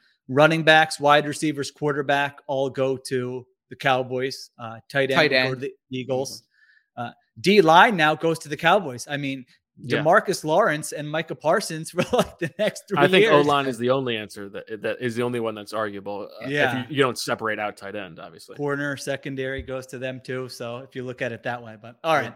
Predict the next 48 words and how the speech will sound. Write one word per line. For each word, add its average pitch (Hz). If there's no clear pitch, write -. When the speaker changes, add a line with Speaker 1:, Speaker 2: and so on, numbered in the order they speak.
Speaker 3:
That's 120
Speaker 1:
we 220
Speaker 3:
fair. -
Speaker 1:
can -
Speaker 2:
But 269
I 262
Speaker 1:
move 175
Speaker 2:
do 262
Speaker 1:
aside. 196
Speaker 2:
wanna 175
Speaker 1:
I 240
Speaker 2:
say, 233
Speaker 1:
didn't 226
mean 220
to 208
Speaker 2:
uh, 214
Speaker 3:
Wow, 185
Speaker 1:
hijack 180
Speaker 3:
this 151
Speaker 1:
the 170
Speaker 3:
is 135
like 156
Speaker 1:
first 151
Speaker 3:
a, -
we 143
Speaker 1:
twenty 170
Speaker 3:
had 196
a -
Speaker 1:
minutes 156
Speaker 3:
stacked 170
Speaker 1:
there. 170
Speaker 3:
show. 190
We're 143
seventeen 147
minutes -
in. 554
We 139
haven't 131
Speaker 2:
<laughs> -
No, 247
Speaker 3:
touched -
on 131
Speaker 2:
no, 139
Speaker 3:
anything 160
Speaker 2:
Bo 226
Speaker 3:
about -
that. 220
Speaker 2:
mentioned 220